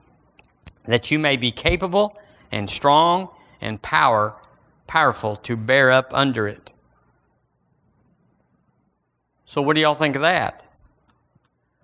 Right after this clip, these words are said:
Well, I, uh, this is what I get out of the word, 'cause all the word has to, you can't just s-, slip this verse out and say, "We're gonna build a doctrine on that," and ignore everything else. It's all gotta fit, doesn't it?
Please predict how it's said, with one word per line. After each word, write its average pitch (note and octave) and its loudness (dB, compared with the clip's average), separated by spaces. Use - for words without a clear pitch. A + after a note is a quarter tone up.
Well, C#3+ 2
I, D#3 4
uh, - -14
this C3+ -8
is B2+ -8
what C#3+ 0
I G3 2
get F3+ 0
out B2 0
of G2+ -12
the G#2+ -8
word, B2 0
'cause D3 -4
all G3 -2
the A3+ -2
word G#3+ 0
has D#3 -2
to, D#3+ -14
you E3 -8
can't G#3 -2
just - -8
s-, - -10
slip - 0
this - -2
verse D#3 0
out D3+ 2
and C3 -6
say, B2 0
"We're C#3+ 0
gonna D3+ 4
build C#3 2
a B2+ 0
doctrine C3 0
on A#2+ -2
that," C#3 -2
and B2+ -2
ignore B2+ 2
everything C3 0
else. A2 -2
It's C3 -6
all E3+ 0
gotta C3 0
fit, A#2+ -2
doesn't G#2 -4
it? G2+ -16